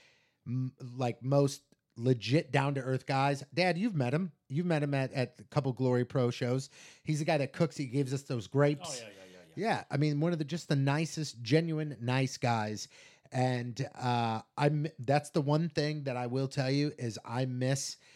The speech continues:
Speaker 1: being involved in the world of wrestling so damn bad. Like, that was so much fun for me. Like,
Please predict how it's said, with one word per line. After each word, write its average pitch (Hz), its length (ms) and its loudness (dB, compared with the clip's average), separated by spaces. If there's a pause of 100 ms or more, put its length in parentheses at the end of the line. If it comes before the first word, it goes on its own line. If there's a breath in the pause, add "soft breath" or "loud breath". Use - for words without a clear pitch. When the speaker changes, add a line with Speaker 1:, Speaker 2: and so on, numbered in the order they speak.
(240 soft breath)
Speaker 1:
being 127 220 4
involved 123 520 2
in 123 100 0
the 123 40 -2
world 123 280 0
of 110 100 -2
wrestling 123 400 -4
so 120 240 -6
damn 113 240 -6
bad. 95 340 -10
Like, 98 180 -10
that 156 200 0
was 139 140 -4
so 131 340 0
much 120 240 -6
fun 110 260 -8
for 104 140 -18
me. - 220 -20
Like, 101 340 -10